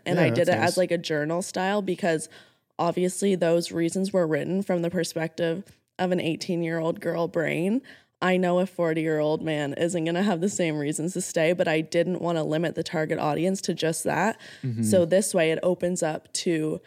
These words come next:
Speaker 1: not just anyone with mental illness, anyone with mental health. And that's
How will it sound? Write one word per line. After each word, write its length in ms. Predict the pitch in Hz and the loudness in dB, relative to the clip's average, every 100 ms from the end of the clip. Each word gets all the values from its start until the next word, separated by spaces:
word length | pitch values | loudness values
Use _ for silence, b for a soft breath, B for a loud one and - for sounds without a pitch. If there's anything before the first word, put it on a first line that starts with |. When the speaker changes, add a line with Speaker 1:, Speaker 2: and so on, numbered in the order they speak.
| b b b _ | b b b _
Speaker 1:
not 260 | 196 196 208 | -2 0 2
just 360 | 214 190 - - | 2 2 0 -2
anyone 380 | 175 185 170 160 | 0 2 2 0
with 160 | - | -2
mental 320 | 165 165 160 - | -2 -2 -2 0
illness, 340 | 185 151 - - | 0 0 -4 -2
anyone 320 | 208 214 185 | 0 0 -2
with 140 | 175 | -4
mental 320 | 165 160 143 | -4 -4 -4
health. 520 | 151 160 - - - - _ _ - | -6 -6 -6 -8 -16 -20 _ _ -4
And 160 | 156 | -2
that's 220 | 160 165 | 0 -2